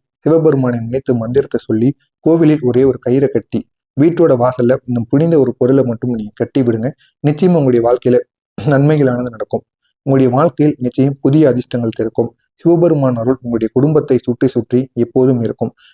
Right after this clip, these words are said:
எனவே தவறாம இதை மட்டும் நீங்க இந்த ஒரு நாள்ல செய்யுங்க. அந்த அளவுக்கு நன்மை உங்களுடைய வாழ்க்கையில் நடக்கும். இது காஞ்சி மகான், நிறைய சித்தர்கள் அனைவரும் கூறிய ஒரு எளிய பரிகார முறை. எனவே இதனை நீங்களும் செய்து விடுங்கள். உங்களுக்கு தெரிந்த நண்பர்கள், உறவினர்கள்னு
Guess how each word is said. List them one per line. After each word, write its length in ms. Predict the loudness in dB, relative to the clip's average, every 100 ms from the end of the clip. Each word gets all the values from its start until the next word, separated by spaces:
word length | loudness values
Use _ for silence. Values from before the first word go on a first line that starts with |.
| _
எனவே 220 | 0 0 0
தவறாம 460 | 0 0 0 -2 -6
இதை 200 | -6 -6
மட்டும் 300 | -6 -8 -8 -8
நீங்க 180 | -10 -6
இந்த 100 | -6
ஒரு 100 | -6
நாள்ல 240 | -4 -4 -2
செய்யுங்க. 340 | -4 -6 -8 -14 _ _ -2
அந்த 160 | 2 2
அளவுக்கு 280 | 2 0 -4
நன்மை 300 | -2 -6 -8
உங்களுடைய 320 | -6 -4 -2
வாழ்க்கையில் 400 | 0 -2 -2 -2
நடக்கும். 300 | -4 -6 -8 -10 _ -2
இது 160 | 0 0 -4 -6
காஞ்சி 320 | -2 0 0
மகான், 300 | 0 0 -4 -4
நிறைய 220 | -4 -2
சித்தர்கள் 480 | -2 0 0 0 -2
அனைவரும் 420 | -6 -4 -4 -4
கூறிய 300 | -6 -2 -2 -4
ஒரு 160 | -6 -2
எளிய 240 | 0 0
பரிகார 380 | 0 -2 -4 -4
முறை. 220 | -12 -10 -12 _ _ _ _
எனவே 220 | 0 2 0
இதனை 260 | -2 -2 -2
நீங்களும் 420 | -2 0 -2 -2
செய்து 220 | -2 0 0
விடுங்கள். 280 | -2 -4 -8
உங்களுக்கு 320 | -6 -6 -4
தெரிந்த 260 | -4 -2 -2
நண்பர்கள், 440 | 0 0 0 0
உறவினர்கள்னு 640 | -2 -6 -8 -12 -8 -6